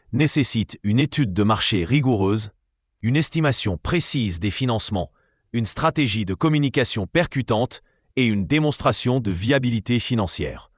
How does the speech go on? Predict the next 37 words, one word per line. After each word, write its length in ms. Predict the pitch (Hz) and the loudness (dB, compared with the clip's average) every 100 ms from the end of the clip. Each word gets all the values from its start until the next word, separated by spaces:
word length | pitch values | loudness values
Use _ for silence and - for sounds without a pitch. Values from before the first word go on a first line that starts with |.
| _ _ _ _ _ | _ _ _ _ _
Adoptez 460 | 139 139 143 - 127 | 0 2 2 2 0
une 160 | 110 110 | 2 0
approche 420 | - 85 76 - | 0 -4 -4 -6
proactive 720 | - 143 135 - 113 127 151 - _ - | 0 2 2 0 -2 0 -2 -10 _ -8
et 180 | 104 - | -8 -4
itérative 760 | 175 - 143 117 - 110 127 156 _ _ _ | -4 0 0 0 0 -4 -4 -6 _ _ _
pour 220 | 113 - | -8 -6
tester 400 | - 160 - 139 | 0 0 2 0
votre 260 | 95 - 92 | 0 -2 -4
concept 600 | - 143 - 110 - - _ _ - | -2 0 0 -2 -4 -20 _ _ -4
tout 220 | 208 180 | -2 0
en 80 | 139 | 2
restant 380 | 123 - 131 | 0 0 2
à 40 | 117 | 2
l'écoute 340 | 101 - 123 | 0 -2 -2
de 80 | 104 | 0
vos 160 | 101 104 | 0 -2
clients. 340 | - 92 69 _ _ _ _ _ - | -4 -6 -6 _ _ _ _ _ -6
Ces 260 | - 120 | 0 2
étapes 340 | 135 - 107 90 | 2 2 0 0
vous 200 | 92 127 | 0 2
aideront 360 | 139 104 101 - | 2 0 -2 -4
à 120 | - | -6
bâtir 440 | 87 135 - 120 87 | 0 0 2 0 0
un 60 | |
projet 360 | 80 123 127 196 | -2 -2 0 0
solide 520 | - 147 110 110 139 _ _ - | 2 2 2 0 -2 _ _ -2
et 100 | 104 | 0
à 60 | |
séduire 600 | 92 - 139 104 113 120 - | 2 2 2 2 0 0 -2
les 200 | 110 107 | 0 2
investisseurs. 760 | 117 107 - 101 87 73 - _ _ _ - | 2 2 0 -2 -2 -4 -10 _ _ _ -6
Cet 240 | - 117 | -2 2
article 380 | 151 139 160 135 | 2 2 -2 0
vous 200 | 120 123 | 0 2
a 80 | 117 | 0
plu ? 260 | 110 135 | 0 -2